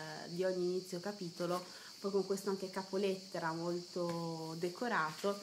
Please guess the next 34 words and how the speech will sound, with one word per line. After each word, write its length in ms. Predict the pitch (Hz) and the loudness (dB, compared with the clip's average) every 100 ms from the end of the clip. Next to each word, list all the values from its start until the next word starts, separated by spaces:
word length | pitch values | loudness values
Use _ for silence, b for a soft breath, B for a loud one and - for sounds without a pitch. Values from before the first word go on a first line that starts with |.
| B B B B B - | B B B B B 0
E 220 | 285 320 226 | 4 6 6
una 240 | 220 214 | 6 4
cosa 360 | 247 254 214 190 | 4 2 2 0
che 300 | - 214 226 | 2 2 2
caratterizza 580 | 202 190 190 220 226 202 | 2 0 0 0 2 2
molto 400 | 226 233 196 185 | 4 4 4 2
questa 420 | 190 190 - 185 | 0 0 0 0
edizione, 560 | 180 190 - 247 214 | 0 -2 -2 0 2
questo 280 | 196 202 - | 0 -2 -2
romanzo, 500 | 220 220 202 214 202 | 2 4 4 4 2
e 40 | 185 | -2
che 100 | 196 | -4
forse 380 | - 294 - | -2 -2 -2
può 340 | 220 - 320 330 | -4 -2 2 4
inquietare 680 | 240 208 208 202 190 175 | 2 2 2 4 2 2
un 160 | 175 175 | 0 0
po' 120 | 202 | 0
il 120 | 196 | 2
lettore, 640 | 190 185 - 214 185 180 175 | 2 -2 -2 2 2 2 0
ma 120 | 185 | -2
che 140 | 233 | -4
poi 260 | 220 302 - | -2 -2 -2
ci 120 | 202 | -4
farà 280 | - 214 220 | -4 0 0
totalmente 580 | 220 202 208 240 277 214 | -2 -2 0 2 0 2
l'abitudine 720 | 185 185 226 202 180 185 180 | 0 0 -2 0 0 0 -2
perché 720 | - 185 - 214 214 214 - | -2 -4 -2 -2 2 0 2
hanno 320 | 214 220 220 | 4 4 4
un 80 | 202 | 2
senso 420 | 202 269 254 - | 2 0 0 0
logico 340 | 220 202 196 170 | 2 2 2 0
con 140 | 190 | 0
la 80 | 262 | 0
storia, 460 | - 180 165 190 | -2 -2 0 0